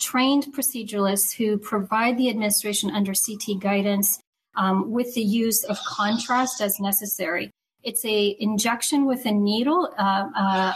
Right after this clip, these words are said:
a highly specialized needle that, um, is used, uh, in, in clinical practice for other purposes. Um, and it's very similar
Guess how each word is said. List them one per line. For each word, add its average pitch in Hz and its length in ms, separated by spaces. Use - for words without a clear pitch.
a - 60
highly 220 320
specialized 208 500
needle 226 360
that, 190 380
um, 190 380
is 202 400
used, 254 640
uh, 202 240
in, 208 260
in 202 120
clinical 233 360
practice 233 420
for - 180
other 208 180
purposes. 247 720
Um, 202 200
and 247 140
it's 254 160
very 302 240
similar 240 500